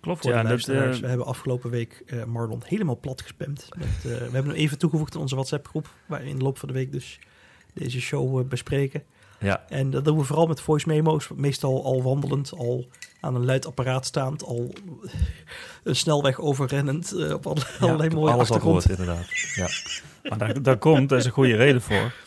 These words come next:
Speaker 3: Ja.
Speaker 2: Ja.
Speaker 1: Dat komt omdat wij natuurlijk, ehm, ja, jij, jij hebt je drukke leven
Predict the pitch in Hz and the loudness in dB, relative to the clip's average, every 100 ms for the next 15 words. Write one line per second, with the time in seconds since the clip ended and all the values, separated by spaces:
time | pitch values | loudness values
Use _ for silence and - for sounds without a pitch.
0 | - - - 113 98 123 123 117 156 127 | -16 -16 -4 2 2 4 0 4 4 4
1 | 113 113 107 113 107 107 - 117 107 - | 4 2 2 2 2 0 0 -2 -2 -4
2 | - 107 98 98 98 - _ _ _ _ | -8 -4 -2 -4 -6 -10 _ _ _ _
3 | _ - - _ _ - 104 95 110 113 | _ -16 -16 _ _ -6 -4 -4 -4 -4
4 | 107 113 113 113 117 107 120 143 110 139 | -4 -2 -4 -2 -2 0 0 0 0 -6